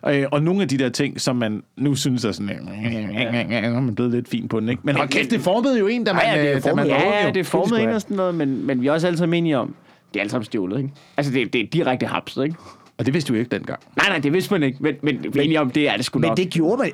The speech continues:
Speaker 1: Alt dansk comedy var jo nakket dengang. Altså, det gik jo op, det, det, i en høj, høj alder gik det op for mig, da jeg sad og så den der... Øh, jeg skulle ikke engang huske, om det er... øh, øhm, om det er Dirch Passer, eller det er Karl Stegger, der synger den der sang i duet med en kvinde.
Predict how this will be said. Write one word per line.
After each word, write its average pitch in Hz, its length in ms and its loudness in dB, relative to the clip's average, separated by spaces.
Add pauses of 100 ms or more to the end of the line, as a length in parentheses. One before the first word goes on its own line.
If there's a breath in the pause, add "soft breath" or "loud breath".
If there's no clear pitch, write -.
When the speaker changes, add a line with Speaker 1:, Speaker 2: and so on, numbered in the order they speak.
Speaker 1:
Alt 233 200 0
dansk 240 240 -2
comedy 233 260 0
var 180 120 2
jo 175 60 2
nakket 165 540 0
dengang. 175 340 0
Altså, 170 200 0
det 170 100 0
gik 175 180 0
jo 190 80 0
op, 180 140 0
det, 180 220 -4
det, 185 240 -4 (140)
i 214 60 -2
en 180 160 0
høj, 220 280 0
høj 196 220 0
alder 208 220 0 (280 loud breath)
gik 156 140 -2
det 196 40 4
op 190 140 0
for - 80 -2
mig, 165 240 0
da 185 60 2
jeg 147 140 2
sad 151 340 0
og 147 60 -2
så 165 140 0
den 151 180 -2
der... 143 240 2
Øh, 110 460 2
jeg 117 120 0
skulle - 200 -2
ikke 170 80 0
engang 151 160 0
huske, 170 260 -2
om 117 120 0
det 113 200 2
er... 104 260 2 (520 loud breath)
øh, 110 80 2
øhm, 95 640 0 (560 loud breath)
om 120 100 -2
det 123 120 0
er 113 40 -2
Dirch 117 260 0
Passer, 143 400 0
eller 110 200 0
det 107 100 2
er 104 40 0
Karl 113 220 -2
Stegger, 160 320 0
der 113 60 -2
synger 143 260 0
den 120 100 0
der 127 100 0
sang 147 320 -2
i 117 160 0
duet 135 400 -2
med 127 100 0
en 113 80 0
kvinde. 143 240 0